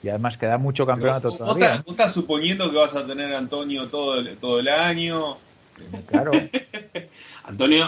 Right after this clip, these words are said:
Speaker 3: Antonio, el pobre, como escucha
Speaker 2: Después
Speaker 3: este
Speaker 2: dice,
Speaker 3: podcast
Speaker 2: después salimos, sale, salimos noveno, décimo, dice, "No, pero yo no, no pensé que Antonio se iba a lesionar." Bueno, pues, eh, sos el único que no pensó que no se iba a lesionar.
Speaker 1: <laughs> Bueno, pero ya di-, ya dice Mois que confía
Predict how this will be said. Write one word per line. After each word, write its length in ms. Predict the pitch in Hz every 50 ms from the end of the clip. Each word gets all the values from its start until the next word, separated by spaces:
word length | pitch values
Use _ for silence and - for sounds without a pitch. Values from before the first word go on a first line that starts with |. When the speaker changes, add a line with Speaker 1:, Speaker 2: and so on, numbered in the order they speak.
| -
Speaker 3:
Antonio, 360 | 123 113 113 131 143 151 156 143
el 80 | 127
pobre, 460 | - 139 151 156 147 143 135 131 -
como 160 | - 107 101 101
escucha 160 | - 151 160
Speaker 2:
Después 240 | 277 226 240 254 247
Speaker 3:
este 100 | 254 254
Speaker 2:
dice, 100 | 220 190
Speaker 3:
podcast 160 | 202 180 185 196
Speaker 2:
después 240 | 185 254 262 -
salimos, 640 | - 233 233 233 226 196 196 185 180 180 175 180 180
sale, 280 | 220 226 226 220 214 151
salimos 340 | - 185 208 233 233 240 220
noveno, 420 | 214 208 214 214 214 202 196 202
décimo, 300 | 226 240 233 240 220 214
dice, 180 | 202 180 185 202
"No, 200 | 240 254 233 185
pero 120 | 180 170
yo 140 | - 208 233
no, 340 | 233 233 208 175 139 110 - - _ _ _
no 160 | - 170 185 185
pensé 320 | 196 170 160 - 226 208
que 60 | 185
Antonio 360 | 170 - 202 196 185 175 160
se 100 | 139 156
iba 100 | 170 165
a 40 | 156
lesionar." 440 | 147 135 120 139 156 190 214 175 147
Bueno, 200 | 156 156 143 120
pues, 140 | 117 123 98 104
eh, 200 | 117 127 - -
sos 220 | - 160 160 -
el 140 | 147 156 175 254
único 320 | 240 180 - - 120 -
que 100 | - 127
no 160 | 127 135 123 -
pensó 300 | 143 131 127 156 160 143
que 100 | 151 147
no 80 | 151 120
se 120 | - 190
iba 140 | - - 196
a 40 | 202
lesionar. 580 | 170 - - - 175 - 175 226 214 - - -
Speaker 1:
<laughs> 60 | 139
Bueno, 400 | 120 127 143 156 165 160 160 147
pero 220 | - 139 131 135 139
ya 140 | 147 156
di-, 180 | 170 190 202 196 139
ya 120 | 135 143
dice 280 | 156 175 - - 170 180
Mois 340 | 165 165 175 180 175 - -
que 120 | 151 135
confía 600 | 131 139 131 120 - 151 151 151 151 151 - -